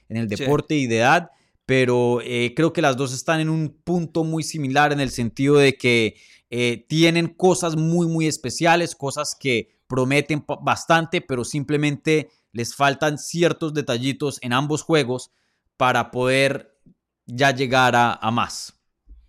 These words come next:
Speaker 2: Es que esto es un deporte de, de detalles. Hemos visto infinidad de veces y lo vamos a seguir viendo como hay peleadores que dominan una pelea y por un simple detalle la termina perdiendo. Y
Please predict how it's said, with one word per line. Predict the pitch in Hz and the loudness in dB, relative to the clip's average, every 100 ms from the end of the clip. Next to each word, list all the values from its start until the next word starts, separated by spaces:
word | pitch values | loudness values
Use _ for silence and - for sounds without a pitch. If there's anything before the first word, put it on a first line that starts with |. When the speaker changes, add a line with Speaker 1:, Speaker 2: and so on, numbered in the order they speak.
| _ _ | _ _
Speaker 2:
Es | _ | _
que | 175 | -12
esto | 170 | -8
es | 175 | -6
un | 175 | -4
deporte | 165 170 165 175 | -4 -4 -4 -4
de, | 156 127 120 | -4 -4 -10
de | 123 135 | -12 -10
detalles. | 127 123 156 127 117 - - - | -10 -6 -8 -8 -12 -18 -20 -20
Hemos | 143 156 | -12 -8
visto | 160 165 175 165 156 | -6 -8 -6 -6 -6
infinidad | 165 139 143 147 147 160 | -12 -14 -12 -12 -8 -6
de | |
veces | 151 156 170 | -6 -6 -8
y | 156 | -10
lo | 135 | -10
vamos | 143 156 | -8 -8
a | 147 | -8
seguir | 151 143 | -10 -10
viendo | 147 151 143 | -10 -12 -12
como | 143 147 143 _ _ _ _ | -12 -12 -12 _ _ _ _
hay | - 139 | -14 -10
peleadores | 151 147 151 151 | -6 -2 -2 -4
que | 151 | -6
dominan | 143 147 156 151 | -6 -4 -4 -6
una | 151 143 | -6 -8
pelea | 147 151 156 151 | -6 -4 -4 -6
y | |
por | 143 143 | -8 -10
un | |
simple | 135 151 151 | -10 -12 -10
detalle | 143 135 151 151 151 | -10 -8 -8 -6 -6
la | 135 | -8
termina | 135 143 139 | -10 -10 -10
perdiendo. | 139 139 160 160 151 - _ _ _ _ _ _ | -10 -10 -8 -10 -12 -16 _ _ _ _ _ _
Y | - 147 139 131 | -14 -10 -8 -8